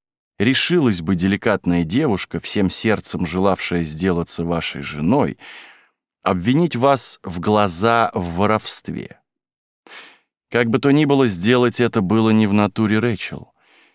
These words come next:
Кроме того, она сама сказала мне сегодня по дороге в город, что и тогда не поверила бы вам, как не верит сейчас.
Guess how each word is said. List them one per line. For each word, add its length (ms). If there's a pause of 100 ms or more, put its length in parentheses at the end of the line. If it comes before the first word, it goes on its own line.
(120)
Кроме 300
того, 300
она 180
сама 460
сказала 500
мне 180
сегодня 500
по 140
дороге 440
в 100
город, 480 (640)
что 240
и 60
тогда 520
не 140
поверила 560
бы 200
вам, 280
как 220
не 120
верит 300
сейчас. 720